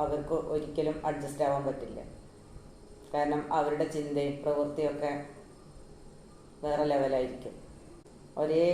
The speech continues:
ചിന്താഗതി ഉള്ളവർക്ക് മാത്രമാണ് അഡ്ജസ്റ്റ് ആയിട്ട് മുന്നോട്ട് പോകാൻ പറ്റുള്ളൂ. അതാണ് പല കുടുംബ ബന്ധങ്ങളിലായാലും പ്രണയബന്ധങ്ങളിലൊക്കെ പെട്ടെന്ന് അത് ഇല്ലാണ്ടായി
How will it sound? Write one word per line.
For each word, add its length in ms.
ചിന്താഗതി 540
ഉള്ളവർക്ക് 380
മാത്രമാണ് 440
അഡ്ജസ്റ്റ് 360
ആയിട്ട് 180
മുന്നോട്ട് 320
പോകാൻ 220
പറ്റുള്ളൂ. 360
അതാണ് 260
പല 120
കുടുംബ 220
ബന്ധങ്ങളിലായാലും 920
പ്രണയബന്ധങ്ങളിലൊക്കെ 920
പെട്ടെന്ന് 400
അത് 140
ഇല്ലാണ്ടായി 400